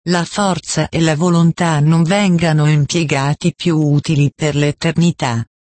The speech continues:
L'uomo terreno non vuole sovente fare a meno delle preoccupazioni per vecchia abitudine, egli ha la possibilità di privarsene, se affida tutto all'eterna divinità,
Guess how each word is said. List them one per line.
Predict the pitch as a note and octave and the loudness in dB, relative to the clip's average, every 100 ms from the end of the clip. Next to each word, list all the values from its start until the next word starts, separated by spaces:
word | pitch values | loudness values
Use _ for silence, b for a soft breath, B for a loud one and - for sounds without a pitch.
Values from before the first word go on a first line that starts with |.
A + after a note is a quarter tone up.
| _ _ _ _ | _ _ _ _
L'uomo | F3+ G3 F3 F3 F#3 | 0 2 2 2 0
terreno | E3+ F#3 F3 E3 C#3 C3 C#3 | 0 -2 0 0 0 2 2
non | D3+ E3 | 4 2
vuole | D#3+ D#3+ E3+ G3 | 2 0 0 -2
sovente | - F3+ F3+ G3 G3 - E3 | -2 0 2 2 0 -2 -6
fare | - D3 D3 D3+ | -2 0 2 2
a | D#3 | 2
meno | F3 A3 A3 G#3 | 2 2 2 2
delle | E3 D3+ D3 | 2 2 0
preoccupazioni | - D3+ D#3 - D#3 - E3 - D#3+ C#3+ C#3+ C#3 | -2 -2 -2 -2 -8 -4 -6 -2 -2 0 0 -2
per | D3 C3+ | -4 -2
vecchia | E3 E3+ - E3+ F3+ | -2 -4 -2 0 0
abitudine, | D#3 E3 D#3+ E3 D#3+ E3 D3+ D#3 - _ _ _ | 0 0 0 0 0 2 2 0 -4 _ _ _
egli | G#3 F3+ C#3 | -2 2 2
ha | B2+ B2 | 2 0
la | B2+ | -2
possibilità | - D3+ - E3+ D3 D3 D3+ - D3 C#3 | -4 -4 -2 -2 0 0 -2 -2 -2 -2
di | C3+ C3+ | -2 -4
privarsene, | - D3+ C#3+ C#3+ C#3+ D3 - D#3 D3 D#3 _ _ _ | -2 -2 0 0 0 -2 0 0 0 -2 _ _ _
se | - - F3 | -10 -4 -2
affida | E3 - F3+ D3+ E3 | -2 -2 -2 0 0
tutto | - A3 - - | -2 -6 -6 -4
all'eterna | F#3 D#3 D#3+ - F#3+ G3 F#3+ D#3+ | -2 0 0 0 -2 2 2 2
divinità, | D3 E3+ E3 D#3 D3+ F3+ F3 | 0 2 4 2 0 -2 -4